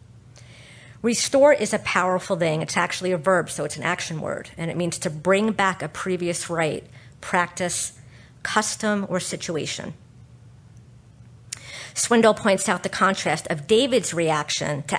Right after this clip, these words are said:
Absalom returning home. David's reaction was cold, gave him a reluctant kiss, but there was continued disengagement. There was no restoration of the relationship.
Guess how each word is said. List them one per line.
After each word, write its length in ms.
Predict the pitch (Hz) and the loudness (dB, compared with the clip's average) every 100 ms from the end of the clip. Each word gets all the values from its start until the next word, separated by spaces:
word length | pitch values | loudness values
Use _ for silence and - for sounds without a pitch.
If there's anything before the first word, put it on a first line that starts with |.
| - | 0
Absalom 600 | 240 262 - 185 165 165 | 0 0 -4 -4 -4 -4
returning 400 | 165 - 160 160 | -6 -4 -4 -4
home. 320 | 165 - 160 - - - - | -4 -6 -8 -12 -18 -20 0
David's 280 | 196 196 208 | 2 2 4
reaction 600 | 208 190 190 - 180 175 | 4 4 2 -4 -4 -2
was 160 | 160 - | -4 -4
cold, 580 | - 240 247 254 247 - - - - | 2 4 6 4 0 -6 -20 -12 -2
gave 160 | 196 | 0
him 140 | 208 196 | 2 2
a 40 | |
reluctant 540 | 180 190 196 196 - | 4 4 2 0 -4
kiss, 480 | - 208 196 - - - - - | -2 0 0 -2 -6 -10 -20 -4
but 100 | - | 0
there 100 | 185 | 2
was 140 | 175 - | 2 0
continued 480 | 202 190 214 196 180 | -4 -4 -4 -4 -2
disengagement. 720 | 170 - 175 165 147 123 - | -4 -4 -2 -2 -4 -8 -6
There 100 | 165 | -6
was 80 | 165 | -2
no 120 | 180 | 0
restoration 580 | 190 185 185 175 165 143 | 0 -2 -2 -2 -2 -4
of 60 | |
the 80 | 156 | -2
relationship. 580 | 156 156 - - - | -2 -2 -2 -4 -6